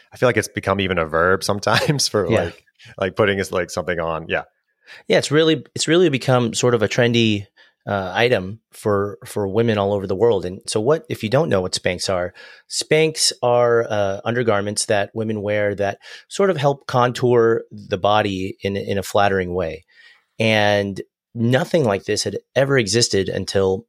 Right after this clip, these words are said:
Speaker 2: Sarah Blakely came, came around and, and founded the company. So Spanx is an American intimate apparel company with spa-, with pants and leggings founded in Atlanta, Georgia in the year two thousand.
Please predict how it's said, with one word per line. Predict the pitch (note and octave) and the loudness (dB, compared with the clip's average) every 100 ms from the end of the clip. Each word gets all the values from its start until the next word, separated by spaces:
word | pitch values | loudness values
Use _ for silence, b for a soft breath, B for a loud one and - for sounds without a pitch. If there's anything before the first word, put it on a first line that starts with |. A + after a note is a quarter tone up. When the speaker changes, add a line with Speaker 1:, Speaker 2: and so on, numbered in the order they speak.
| - | -8
Speaker 2:
Sarah | - G2 | 0 2
Blakely | F#2 B2 B2 | 2 0 0
came, | A2+ G2 F2 - | -4 -4 -6 -14
came | - G2 F2+ | -6 -4 -4
around | F2+ F2 F2 | -6 -6 -8
and, | E2+ F2+ - | -12 -14 -12
and | F#2 | -6
founded | G#2 G#2 F#2+ | 0 0 0
the | |
company. | F#2+ B2+ G2+ D#2+ D#2+ B B B B B _ - | -2 -2 -2 -6 -12 B B B B B _ -2
So | C#3 B2 B2+ | 2 2 0
Spanx | - - E3+ G3 A3 - | -4 0 2 2 0 0
is | C#3 D#3 F#3 | 0 2 2
an | F#3+ C3 | 2 2
American | B2 C3+ D3 F3 E3+ | 4 2 2 0 2
intimate | B2 A#2+ D3 D#3 | -2 0 -2 0
apparel | B2 - G#2 A2 C3 - _ - | -4 0 2 4 2 -4 _ -2
company | F#2+ F2+ F#2 A2 - | 0 0 -2 -4 -2
with | G#2 - | -2 -2
spa-, | - - G#2 - | -6 -2 -2 0
with | G#2+ - | -2 0
pants | - G#2+ C3 - - - | -2 0 0 -4 -8 -6
and | G#2 G2+ | -6 0
leggings | G2 F2+ F#2+ - | 0 0 -4 -4
founded | G#2 F#2+ F#2+ | -2 -2 -2
in | F#2 | -2
Atlanta, | F#2 G2 A2 D#3 | -4 0 0 2
Georgia | B2 A#2+ A#2 B2 A#2+ | 2 2 4 2 0
in | A#2+ G2 | -4 -4
the | F#2 | -4
year | F#2 F#2 | -4 -4
two | - | -2
thousand. | F2+ D2+ D2 C#2+ | -2 -4 -8 -18